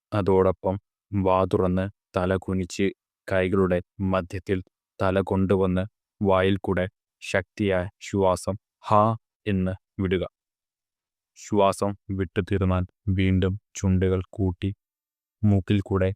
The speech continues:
ശ്വാസം എടുത്തുകൊണ്ട് തലയുയർത്തി ആദ്യത്തെ പോലെ നല്ലവണ്ണം നെളിയുക. വീണ്ടും നട്ടല് പൊക്കി വളച്ചും തല കുനിച്ചും മേൽപ്പറഞ്ഞ പ്രകാരം വായിൽ കൂടെ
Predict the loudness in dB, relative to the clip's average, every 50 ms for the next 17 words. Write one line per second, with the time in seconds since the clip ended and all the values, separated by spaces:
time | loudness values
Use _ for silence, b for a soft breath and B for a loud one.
0 | _ _ -16 -8 -2 0 2 2 2 0 -2 -4 -6 -6 _ _ -4 -2 -2 -2
1 | 0 -2 -2 0 0 0 0 2 0 -2 -2 -4 _ _ _ _ _ _ _ _
2 | _ _ _ -2 0 2 2 2 0 0 0 0 -2 -4 -4 _ -8 -8 -8 _
3 | _ _ _ _ _ _ _ -2 0 0 0 0 -2 -2 -2 -4 -2 _ 0 0
4 | 0 0 -2 -4 _ _ _ -2 -2 0 0 0 0 0 0 0 -2 -2 -4 -6
5 | _ _ _ _ _ _ _ _ -2 0 0 2 2 2 0 0 0 -4 -6 _
6 | _ _ _ _ _ _ _ _ _ _ _ _ -2 0 2 2 4 4 4 2
7 | 2 0 -2 _ _ _ _ _ _ -2 0 0 0 -2 -2 _ -2 -2 -2 -2
8 | _ -10 -18 _ _ -4 -4 0 0 0 0 0 -2 -4 -6 -6 -6 -6 -6 _
9 | _ _ _ _ _ _ _ _ _ _ _ _ _ 0 2 2 2 0 0 0
10 | 2 2 2 0 -2 -4 -4 -4 -4 _ _ _ _ _ _ _ _ _ 0 2
11 | 2 4 2 0 0 0 0 2 2 2 0 0 0 -2 0 0 0 0 0 0
12 | -2 -2 -6 _ _ _ 0 2 2 4 2 2 2 0 0 0 0 0 2 0
13 | 0